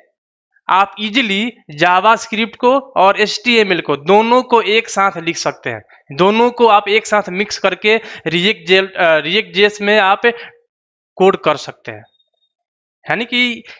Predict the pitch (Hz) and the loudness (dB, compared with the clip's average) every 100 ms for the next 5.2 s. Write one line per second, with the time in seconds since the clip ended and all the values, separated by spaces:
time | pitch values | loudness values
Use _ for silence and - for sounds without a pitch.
0 | _ 165 202 247 233 160 165 170 220 220 | _ 0 4 2 0 -2 0 2 2 0
1 | - 240 - 233 240 - 226 - - - | -4 -4 0 0 -2 -4 -4 -6 -14 -6
2 | 202 180 214 185 240 - 220 220 226 226 | -6 -2 -2 -2 -4 -6 -4 -2 0 -2
3 | - 202 - 185 196 - _ _ _ _ | -2 -4 -2 -2 -2 -6 _ _ _ _
4 | _ _ - 202 220 202 - 196 196 196 | _ _ 0 2 2 -2 0 0 2 0
5 | 151 | 0